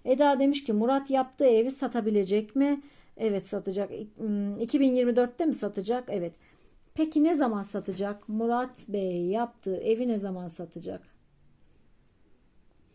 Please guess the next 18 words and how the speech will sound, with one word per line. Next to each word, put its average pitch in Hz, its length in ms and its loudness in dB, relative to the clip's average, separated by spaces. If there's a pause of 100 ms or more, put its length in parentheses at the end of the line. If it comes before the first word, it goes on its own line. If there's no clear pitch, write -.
(160)
Hemen 277 440 2
Mayıs 262 460 2
gibi 185 240 -4
diyor. 180 200 -4
Bak, 180 200 -12
Nisan 294 840 4
gibi, 247 300 0
Mayıs 220 500 0
gibi 175 280 -4
diyor. 175 260 -6 (400)
<laughs> - 1700 -20
Asuman 285 1040 2
demiş 254 360 -4
ki, 233 360 0
Cengiz 262 540 2
Ankara'ya 240 600 -2
gelecek 240 600 0
mi? 269 300 2